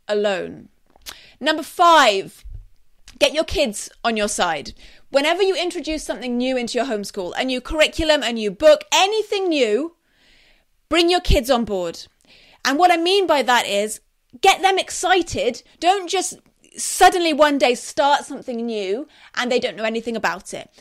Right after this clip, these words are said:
Get them on board ahead of time, because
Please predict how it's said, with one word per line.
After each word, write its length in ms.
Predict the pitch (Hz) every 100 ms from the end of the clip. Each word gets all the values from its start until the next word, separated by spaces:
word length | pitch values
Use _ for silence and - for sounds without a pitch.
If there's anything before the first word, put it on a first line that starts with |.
| _ _
Get 260 | - 359 -
them 160 | 359 339
on 240 | 277 254
board 380 | 254 233 233 214 _ -
ahead 300 | - - 311
of 100 | 254
time, 400 | - 165 160 - - - - _ _
because 800 | - 311 - 370 262 170 233 -